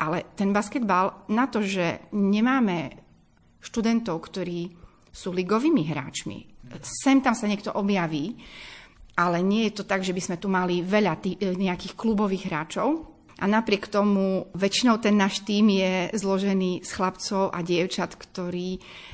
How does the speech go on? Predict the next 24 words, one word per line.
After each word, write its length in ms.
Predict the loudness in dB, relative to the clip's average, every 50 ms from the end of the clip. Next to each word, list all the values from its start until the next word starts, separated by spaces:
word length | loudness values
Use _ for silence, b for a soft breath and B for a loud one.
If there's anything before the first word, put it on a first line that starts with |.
| B B -6 -4 -4 -2
sa 160 | 0 0 2
venujú 240 | 2 4 2 2 2
aj 240 | 2 0 0 2 6
iným 240 | 6 8 8 6
športom, 720 | 4 0 -4 -6 -6 -6 -4 -2 0 0 0 0 -4 -6 -4 -2
ale 160 | -2 -2 -2 0
tu 160 | 4 4 6
na, 80 | 6
na 140 | 6 4 0
škole 500 | -2 -4 -2 -2 0 2 2 0 -2 -4 -8 -12 -8
vyslovene 480 | -6 -4 -2 -2 0 0 0 0 0 0
basketbal. 560 | 0 -2 -2 -2 -4 -2 -2 -2 -2 -4 -4
Chodia 240 | -2 0 0 0 0
hrať 240 | 0 -2 -2 -2 -2
na 100 | -2 0 0
nulté 320 | 0 -2 -2 -4 -6 -6
ten 160 | -4 -4 -4 -4
basketbal. 560 | -6 -6 -8 -10 -10 -8 -6 -4 -4 -4 -4
Po 160 | -2 -2 -2
obede 320 | 0 0 -2 -2 -2 -2
máme 240 | -2 -2 -2 -4 -6
krúžok, 580 | -6 -6 -4 -2 -2 -2 -2 -2 -2 -2 -4 -8
e, 40 | -14 B B B B B B B -8
v-, 560 | -6 -6 -6 -8 -8 -8 -8 -8 -8 -6 -8